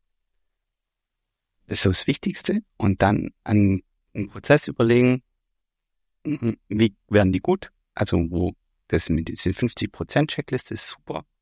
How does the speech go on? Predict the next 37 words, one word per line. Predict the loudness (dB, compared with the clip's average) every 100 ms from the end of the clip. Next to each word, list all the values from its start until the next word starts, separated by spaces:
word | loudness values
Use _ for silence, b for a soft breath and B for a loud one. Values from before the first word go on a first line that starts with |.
| _
ja, | -10 -6 -4
weil | -4
dann | -6 -6
kann | -4 -4
man | -2
reparieren. | -4 -2 2 2 0 _ _ _ _ _ _ _
Also | -4 -2 -6 -4
das, | -4 -4 -6
das | -2 -2 -2
ist | -2
einfach, | 0 2 0 -4 -20 _ _ _ _ _
auch | -6
wenn | -4
der | -2
Kunde | -2 -4
vielleicht | -4 -6 -2
nicht | -2
glücklich | -2 -6 -2
ist, | -2 -2
er | -8
trotzdem | -2 -2 0 0 0
am |
Ende | 0 -2
vom | -4 -10
Projekt | -12 -8
glücklich | -8 -4 -4 -4
ist. | -8 -10 _ _ _ _ _ _ _ _ _ _ _
Und | -4 2 4 4 2 0 -10 _ _ _ _
es | -4 -2
auch | -2 -2
benutzen | 2 4 4 2 0 2 2 -2 _ _ _ _
für | -2
die | 2
Mitarbeiter, | 2 2 2 0 2 2 2 0 -4 -2 -4
dass | -8 -8 -6
man | -6
sagt, | -8 -12